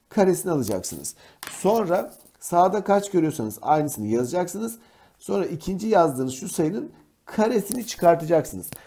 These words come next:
Burada eksi artı olmasının bir önemi yok. Birin karesi birdir, eksi bir diyoruz. İkinin karesi dörttür, eksi dört diyoruz. Sonra arkadaşlar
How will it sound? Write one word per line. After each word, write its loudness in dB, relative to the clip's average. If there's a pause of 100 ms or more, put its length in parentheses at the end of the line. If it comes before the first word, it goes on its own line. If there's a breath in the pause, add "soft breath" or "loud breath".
(200 loud breath)
Burada 2
eksi 0
artı 4
olmasının -2
bir 2
önemi 0
yok. -4 (340 loud breath)
Birin 2
karesi 2
birdir, -2 (380)
eksi 0
bir 0
diyoruz. -6 (200 soft breath)
İkinin -4
karesi -2
dörttür, -2 (220)
eksi -2
dört 2
diyoruz. -8 (300 soft breath)
Sonra 0
arkadaşlar 0